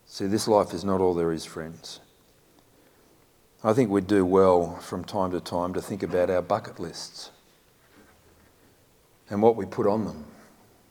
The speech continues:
You know, is it really about collecting things? Is it really about collecting experiences? The people that need to collect things and experiences,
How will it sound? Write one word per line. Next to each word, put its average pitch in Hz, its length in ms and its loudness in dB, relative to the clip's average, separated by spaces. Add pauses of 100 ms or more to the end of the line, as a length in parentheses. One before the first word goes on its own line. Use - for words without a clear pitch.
(1160)
You 85 100 -14
know, 95 140 -8
is 95 160 -6
it - 120 -12
really 92 420 -2
about 92 380 -4
collecting 95 760 -6 (760)
things? 104 720 -6 (1160)
Is - 100 -14
it 110 60 -8
really 95 300 0
about 95 280 -2
collecting 101 460 -4
experiences? 101 1120 -8 (1700)
The 147 120 -14
people 131 380 0
that 101 140 0
need 107 280 0
to 104 80 -6
collect 101 460 -4
things 101 400 -4
and 95 160 -8
experiences, 95 1120 -2